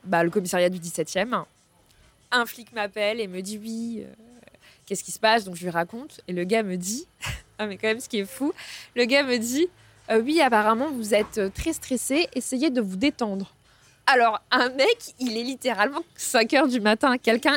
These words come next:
essaye de rentrer dans mon appartement et a vu qu'il y avait de la vie. À tout moment, si je lui ouvre, je ne sais pas ce qui se passe. J'avais pas prévu de lui ouvrir. Mais à, juste,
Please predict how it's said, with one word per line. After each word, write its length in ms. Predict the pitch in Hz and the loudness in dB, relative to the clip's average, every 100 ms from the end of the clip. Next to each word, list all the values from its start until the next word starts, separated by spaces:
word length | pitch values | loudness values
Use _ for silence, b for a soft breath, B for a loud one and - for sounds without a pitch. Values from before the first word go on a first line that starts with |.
| - | 2
essaye 460 | 240 233 269 277 | 2 2 4 4
de 100 | 240 | 6
rentrer 320 | 214 220 214 294 | 4 4 2 4
dans 140 | 226 | 4
mon 160 | 208 214 | 4 4
appartement 520 | 202 220 - 240 269 | 4 2 2 2 4
et 120 | 220 | 4
a 120 | 208 202 | 4 4
vu 160 | 226 | 0
qu'il 100 | - | 0
y 40 | 220 | 2
avait 160 | 208 | 2
de 60 | 214 | 2
la 120 | 214 | 2
vie. 220 | 214 226 247 | 2 -2 -2
À 120 | 202 | -2
tout 120 | - | -2
moment, 220 | 262 254 | -4 -2
si 160 | 285 220 | -4 -4
je 80 | 196 | -6
lui 140 | 202 | -6
ouvre, 180 | - 277 | 0 0
je 100 | 233 | 2
ne 40 | 208 | -2
sais 140 | 220 | 0
pas 100 | 247 | 0
ce 80 | - | -2
qui 80 | 214 | -8
se 80 | |
passe. 260 | - 202 - - | 0 0 0 -2
J'avais 220 | 185 180 | 0 2
pas 120 | 214 | 2
prévu 280 | - 202 226 | 2 0 0
de 40 | |
lui 100 | 196 | 0
ouvrir. 300 | 214 240 208 - B B B | 2 4 2 0 B B B
Mais 260 | 214 226 269 | 0 2 4
à, 140 | - 202 _ _ _ - | 4 2 _ _ _ -4
juste, 260 | 220 285 | 0 0